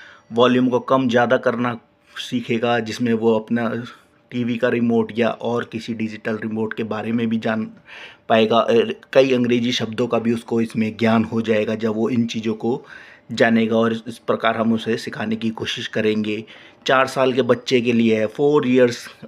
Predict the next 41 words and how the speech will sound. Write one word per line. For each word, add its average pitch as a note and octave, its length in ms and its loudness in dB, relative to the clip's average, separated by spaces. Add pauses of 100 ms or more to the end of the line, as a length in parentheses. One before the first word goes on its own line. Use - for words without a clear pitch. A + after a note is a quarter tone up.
above A#2+ 320 2
के C3+ 80 -4
लिए A2 280 2
है, A2+ 60 0
फ़ोर B2 320 -4
से A#2+ 240 -4
छोटे D3 320 -4
बच्चों A#2 340 -4
के A#2 100 -6
लिए A2 120 0
ये A2 180 -2
नहीं A2 280 -2
है, B2 220 -2 (560)
क्योंकि A#2+ 260 0
इसमें A#2 200 -2
का-, A#2 280 2
काफ़ी A#2+ 220 -2
सारे A#2 300 0 (460)
equipments B2 680 -2
हैं, A2+ 200 -2
जिसे A2+ 220 -4
समझने A2 380 -2
में A2 100 0
उसे A2 220 -2
हो G#2+ 120 -2
सकता - 300 -6
है G#2+ 80 -2
कि A2+ 120 -10
थोड़ी G#2+ 260 -6
सी G#2+ 180 -8
problem A2 480 -4
भी A2+ 140 -2
हो A2 420 -6 (520)
और A2 320 2
उसे B2 180 2
समझ A#2 280 0
ही C3 60 4
ना C3 120 4
आए A#2 120 4
ये A#2 240 2
हम, G#2+ 200 -2